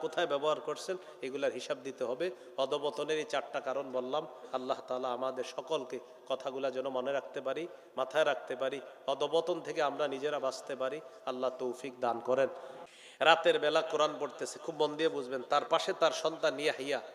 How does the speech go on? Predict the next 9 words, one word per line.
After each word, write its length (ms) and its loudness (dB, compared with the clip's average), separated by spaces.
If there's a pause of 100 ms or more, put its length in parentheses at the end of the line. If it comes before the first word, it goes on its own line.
(260)
একটা 200 -4
সন্তান 400 0
নাম 240 -2 (320)
ইয়াহিয়া, 680 2 (200)
এই 120 2
সন্তান 500 2
তার 200 0
পাশে। 200 -4 (1200)
ঘোড়ার 340 8